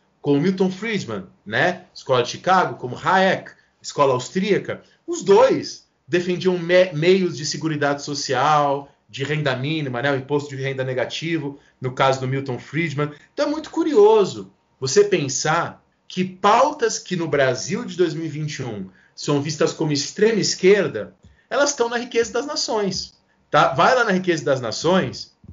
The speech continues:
eu posso até, eu tenho aqui a-, anotado, posso até, é, dizer onde, é no livro cinco da Riqueza das Nações, quando o Adam Smith tá falando de imposto,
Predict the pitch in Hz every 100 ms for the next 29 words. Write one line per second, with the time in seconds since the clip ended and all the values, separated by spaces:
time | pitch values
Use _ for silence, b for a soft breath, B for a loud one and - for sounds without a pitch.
0 | - - 98 135 135 131 120 131 123 123
1 | 117 - 107 104 139 135 - 127 127 101
2 | 135 139 B B B B - 123 120 127
3 | 143 160 180 143 98 92 113 143 180 147
4 | - 202 208 151 127 123 120 107 110 104
5 | 101 - 160 110 95 - b b 147 151
6 | 208 160 135 156 - 143 143 139 151 175
7 | - 180 185 - -